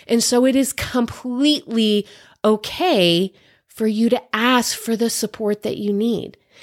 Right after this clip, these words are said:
It doesn't make you look weak. It doesn't knock down your notch of being that independent person. It means that you are human,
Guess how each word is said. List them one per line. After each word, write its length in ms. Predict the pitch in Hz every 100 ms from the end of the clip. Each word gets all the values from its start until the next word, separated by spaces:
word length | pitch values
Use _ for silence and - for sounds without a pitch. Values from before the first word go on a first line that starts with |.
| - -
It 180 | -
doesn't 380 | 180 170 226 208
make 260 | 214 208 -
you 100 | 233
look 280 | 240 240 220
weak. 420 | 262 202 - - _ _
It 400 | 220 - 180 _
doesn't 560 | 202 208 208 233 233 - _ _ -
knock 640 | 170 180 196 226 - -
down 460 | 233 240 226 202 202
your 240 | 196 208
notch 600 | 208 226 240 196 - - - 190
of 200 | 175 165
being 300 | 202 196 190
that 240 | 180 175
independent 720 | 196 196 190 - 190 190 -
person. 600 | - 202 202 - - 160 _ _ _ _ _ _
It 180 | 185 -
means 680 | 185 185 196 208 220 214 - _ _
that 140 | - -
you 480 | 165 185 196 220 - _
are 140 | 185 175
human, 800 | - - 180 165 156 127 -